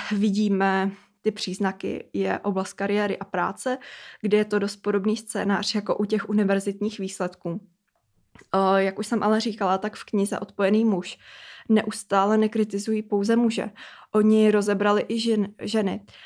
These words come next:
A zajímavé je, že třeba co se týče platů a tvrzení, že muži mají větší platy než ženy za stejnou práci, tak bylo zjištěno, že to tak úplně není. Respektive tady to má svůj důvod. A to ten, že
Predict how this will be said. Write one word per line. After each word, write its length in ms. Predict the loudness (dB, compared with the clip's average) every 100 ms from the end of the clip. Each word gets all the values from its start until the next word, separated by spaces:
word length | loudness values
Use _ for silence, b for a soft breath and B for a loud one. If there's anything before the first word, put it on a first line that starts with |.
| B -2
A 200 | 2 2
zajímavé 560 | 4 4 4 4 4
je, 160 | 2 0
že 120 | -2
třeba 220 | -4 -4
co 120 | -4 -8
se 140 | -10
týče 280 | -8 -4 -4
platů 440 | -2 -4 0 -2 -2
a 60 |
tvrzení, 540 | -2 -2 0 2 2 2
že 320 | 0 0 2
muži 280 | 0 0 0
mají 200 | 2 0
větší 300 | -2 -4 -4
platy 380 | -2 0 2
než 220 | 2 2 2
ženy 220 | 0 0
za 100 | -4
stejnou 360 | -6 -2 -2
práci, 480 | -2 -4 -4 -4 -8 -8 B B B B
tak 180 | 0 2
bylo 240 | 4 2 4
zjištěno, 560 | 0 0 0 2 2 -2
že 400 | -2 2 2 0
to 80 | -4
tak 200 | -8 -8
úplně 380 | -6 2 4 6
není. 460 | 4 4 2 0 B B B -2
Respektive 720 | 0 0 -2 -6 0 0 2
tady 240 | 2 0
to 140 | 0 0
má 460 | 2 2 0 -2 -8
svůj 380 | -12 -4 -2
důvod. 400 | 2 2 0 -6 -2
A 240 | 2 2 2
to 160 | -2
ten, 360 | -2 -2 0 -4
že 380 | -4 0 0 -2